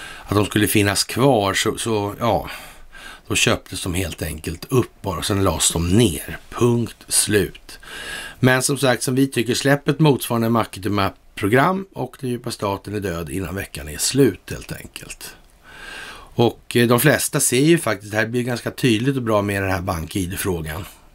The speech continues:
Faktiskt. Det är ju ganska så, o-, om bank-id, eh, alltså ett enskilt nyttointresses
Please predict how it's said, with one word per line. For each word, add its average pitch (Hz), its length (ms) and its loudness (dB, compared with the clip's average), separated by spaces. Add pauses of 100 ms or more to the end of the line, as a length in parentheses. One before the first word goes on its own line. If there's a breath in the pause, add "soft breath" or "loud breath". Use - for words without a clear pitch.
(840)
Faktiskt. - 520 -4 (2000 loud breath)
Det 120 400 6
är 123 40 6
ju 120 600 4 (380)
ganska 101 580 0
så, 95 400 -2 (640 loud breath)
o-, 120 180 2
om 117 340 4 (580 loud breath)
bank-id, 135 1160 2 (220)
eh, 117 280 0
alltså 113 200 0
ett 120 160 0
enskilt 131 500 2
nyttointresses 113 1080 2